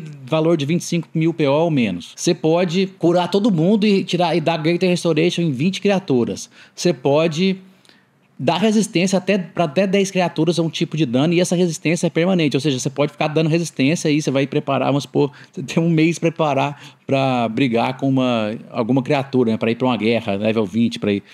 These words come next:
fazer uma coisa, um espaço multidimensional. Então você pode ficar dando resistência pra você e seus amigos ali, até to-, ter,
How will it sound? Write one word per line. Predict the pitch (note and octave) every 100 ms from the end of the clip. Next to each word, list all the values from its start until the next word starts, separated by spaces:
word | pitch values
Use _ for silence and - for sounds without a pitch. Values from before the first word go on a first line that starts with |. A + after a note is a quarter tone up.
| -
fazer | - G#2
uma | A#2+ A#2
coisa, | A#2 A#2 A#2+ A2+ A2
um | G#2+ G#2+
espaço | G2+ - A2 B2 -
multidimensional. | A2+ C3 B2+ A#2 B2 A#2+ A#2+ A#2+ A2 A#2 - -
Então | C3
você | C#3+
pode | C3+ C#3+
ficar | - D3+
dando | D#3
resistência | D3 D#3+ D#3 D3+ C#3
pra | C#3
você | D3 C#3 D3+
e |
seus | C#3+ D3
amigos | D3+ C3+ C3+
ali, | B2 C#3
até | D3
to-, | D3+ E3
ter, | - D#3 D3+